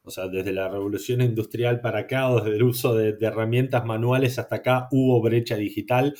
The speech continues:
Hoy tiene un nombre más, eh, más marketinero, pero yo creo que es una brecha con la tecnología realmente,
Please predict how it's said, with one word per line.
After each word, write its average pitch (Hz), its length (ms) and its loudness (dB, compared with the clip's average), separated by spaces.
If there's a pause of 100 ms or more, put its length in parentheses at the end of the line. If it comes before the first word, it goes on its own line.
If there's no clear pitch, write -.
(400)
Hoy 147 200 6
tiene 135 200 4
un 127 60 4
nombre 127 320 2
más, 123 460 0
eh, 104 280 -2
más 113 200 0
marketinero, 117 720 0
pero 101 140 -4
yo 120 160 0
creo 135 180 0
que 127 80 -4
es 123 80 -6
una 117 160 0
brecha 123 380 2
con 101 140 -2
la 101 120 -2
tecnología 98 680 -2
realmente, 95 680 -6